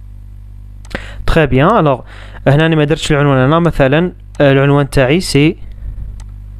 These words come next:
لو لافاج دي مان. لو لافاج دي مان.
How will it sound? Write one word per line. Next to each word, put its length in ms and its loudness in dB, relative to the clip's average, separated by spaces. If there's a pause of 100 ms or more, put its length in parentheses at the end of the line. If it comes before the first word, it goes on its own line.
(1700)
لو 140 4
لافاج 720 2 (1500)
دي 200 2
مان. 160 -8 (3750)
لو 60 6
لافاج 340 2
دي 140 0
مان. 200 0